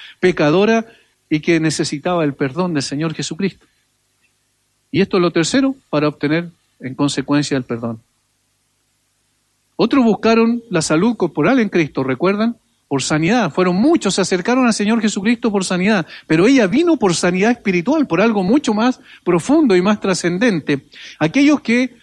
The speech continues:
resultaron sanados por el Señor Jesucristo posteriormente también murieron. Pero esta mujer, que fue sanada espiritualmente, murió solo físicamente, porque como el Señor dijo a,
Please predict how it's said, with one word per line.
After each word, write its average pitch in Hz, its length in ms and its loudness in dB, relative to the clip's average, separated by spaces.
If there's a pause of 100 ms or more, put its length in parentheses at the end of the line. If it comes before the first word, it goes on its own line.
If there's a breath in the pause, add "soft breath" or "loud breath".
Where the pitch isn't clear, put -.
(140)
resultaron 196 500 2
sanados 233 420 2
por 214 140 0
el 202 80 2
Señor 214 300 0
Jesucristo 254 560 0
posteriormente 240 680 0
también 196 320 0
murieron. 240 380 0 (1120)
Pero 135 200 0
esta 233 180 0
mujer, 226 400 0 (600)
que 131 80 -4
fue 196 180 0
sanada 196 400 0
espiritualmente, 190 800 -2
murió 151 300 0
solo 185 260 -2
físicamente, 208 800 -2 (320)
porque 131 240 -6
como 156 160 -2
el 156 80 0
Señor 170 340 -2
dijo 185 440 -2 (420 soft breath)
a, 131 300 0